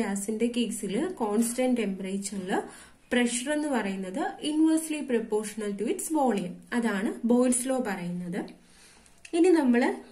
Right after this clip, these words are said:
Charles law നോക്കുന്നു. Charles law പറയുന്നതെന്ന് വെച്ചാൽ volume proportional to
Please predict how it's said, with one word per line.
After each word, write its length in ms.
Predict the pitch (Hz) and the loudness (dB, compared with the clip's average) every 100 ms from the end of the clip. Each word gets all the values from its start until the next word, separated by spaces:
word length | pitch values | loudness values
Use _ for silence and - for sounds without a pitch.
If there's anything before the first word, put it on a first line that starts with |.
| - | -6
Charles 480 | 311 285 294 - 277 | -2 0 0 0 0
law 80 | |
നോക്കുന്നു. 680 | 247 208 180 175 180 202 320 - _ _ _ _ - _ _ - | 2 2 -2 -8 -8 -6 -6 -10 _ _ _ _ -20 _ _ -8
Charles 480 | 269 254 254 - 302 | -4 0 0 0 2
law 120 | 311 | 2
പറയുന്നതെന്ന് 600 | 294 254 233 233 233 240 | 4 2 4 4 4 4
വെച്ചാൽ 640 | 220 208 233 202 214 427 - - _ _ _ _ _ _ _ _ _ - - - - - - _ 240 | 2 0 -6 -4 -2 -2 -4 -16 _ _ _ _ _ _ _ _ _ -20 -20 -20 -20 -20 -20 _ 4
volume 540 | 254 269 285 302 370 - - 240 | 6 8 6 4 2 -2 -4 2
proportional 720 | 254 247 254 262 - 254 247 240 | 2 4 2 2 0 4 4 4
to 120 | 294 | 0